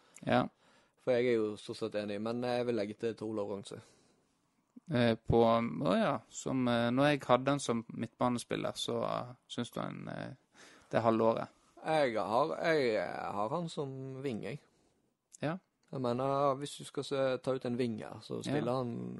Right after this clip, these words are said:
Speaker 2: veldig sterkt.
Speaker 1: Ja, hvis han, eh, vært, du synes han på ving, han har vært ti årets, eh, tempospiller på ving, så er det greit.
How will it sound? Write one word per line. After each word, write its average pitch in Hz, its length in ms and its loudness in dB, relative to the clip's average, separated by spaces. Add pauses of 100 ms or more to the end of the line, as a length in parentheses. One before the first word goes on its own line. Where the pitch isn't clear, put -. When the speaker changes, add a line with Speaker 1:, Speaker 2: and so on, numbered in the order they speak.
(120)
Speaker 2:
veldig 113 280 -4
sterkt. - 300 -14
Speaker 1:
Ja, 165 200 0
hvis 165 200 -8
han, 156 280 -4
eh, 139 260 -2
vært, 139 380 -4
du 139 480 2
synes - 260 -2
han 120 240 0
på 120 200 0
ving, 123 280 2
han 110 260 2
har 113 120 2
vært - 100 -14
ti 117 200 2
årets, 110 520 -2
eh, 110 220 0
tempospiller - 640 -6
på 113 100 -6
ving, 117 160 -6
så - 220 -6
er 165 180 -4
det 139 40 -2
greit. - 240 -8